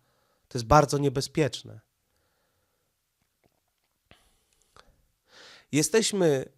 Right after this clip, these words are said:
skrajnie krytyczni, bardzo, bardzo negatywni wobec jakiegokolwiek gloryfikowania czy nawet przypominania o Banderze. Tak?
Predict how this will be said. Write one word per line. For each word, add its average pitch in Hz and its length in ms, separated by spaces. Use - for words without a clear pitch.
skrajnie 185 760
krytyczni, 139 680
bardzo, 147 440
bardzo 143 340
negatywni 151 560
wobec 139 280
jakiegokolwiek 131 640
gloryfikowania 131 840
czy - 180
nawet 135 420
przypominania 131 720
o 120 40
Banderze. 113 420
Tak? 440 560